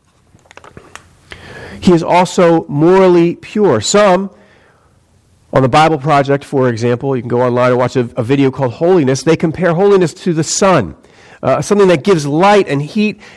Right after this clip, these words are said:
and life to the earth. But if you get too close to it, you will be annihilated. In the same way, we who are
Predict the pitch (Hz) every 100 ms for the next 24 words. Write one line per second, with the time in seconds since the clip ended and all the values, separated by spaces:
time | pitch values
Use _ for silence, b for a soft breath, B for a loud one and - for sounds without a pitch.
0 | B 160 151 147 185 220 202 - b b
1 | 165 147 117 131 160 - _ B 127 B
2 | 185 190 185 180 233 - 240 233 - 220
3 | 262 262 - 202 185 202 175 190 196 165
4 | 175 175 208 202 - _ _ _ _ _
5 | - 180 233 214 104 - - - _ _
6 | _ _ _ _ _ _ _ _ _ _
7 | - 151 147 - - 202 190 190 185 147
8 | 160 B B B B 131 196 247 220 190
9 | 185 165 - 151 151 147 143 -